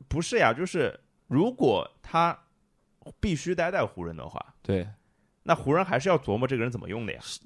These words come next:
Speaker 2: 不是，你，湖人当然知道哈雷尔怎么用。
Speaker 1: 就我的意思是，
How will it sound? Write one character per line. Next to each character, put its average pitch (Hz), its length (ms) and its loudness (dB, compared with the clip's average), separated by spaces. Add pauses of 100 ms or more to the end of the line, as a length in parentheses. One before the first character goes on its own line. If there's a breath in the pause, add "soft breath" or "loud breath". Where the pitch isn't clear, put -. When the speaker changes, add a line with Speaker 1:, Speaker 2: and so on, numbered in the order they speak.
(160)
Speaker 2:
不 165 80 2
是， - 100 -8
你， 170 180 -8 (520 soft breath)
湖 208 320 0
人 175 180 4
当 240 240 2
然 151 180 0
知 208 240 -4
道 214 160 4
哈 110 260 0
雷 104 100 2
尔 92 100 -2
怎 95 160 -8
么 120 100 -14
用。 92 240 -12 (880)
Speaker 1:
就 190 140 0 (120)
我 117 200 6
的 123 80 4
意 196 100 4
思 170 160 0
是， 147 200 -6